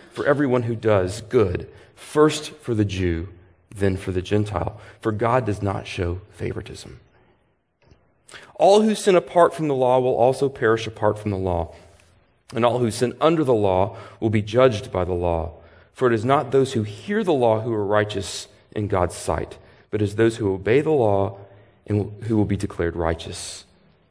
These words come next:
Indeed, when Gentiles who do not have the law do by nature things required by the law,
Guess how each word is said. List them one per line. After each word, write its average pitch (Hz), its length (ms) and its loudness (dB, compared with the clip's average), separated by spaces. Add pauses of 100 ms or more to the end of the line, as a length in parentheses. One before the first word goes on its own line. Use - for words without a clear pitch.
(200)
Indeed, 110 640 0 (800)
when 120 180 0
Gentiles 185 500 2
who 139 100 -2
do 135 140 -2
not 156 160 0
have 147 200 -2
the 147 60 -2
law 107 520 2 (180)
do 185 260 0
by 175 180 4
nature 151 300 0
things 143 300 0
required 165 640 0
by 127 120 0
the 113 80 0
law, 87 380 2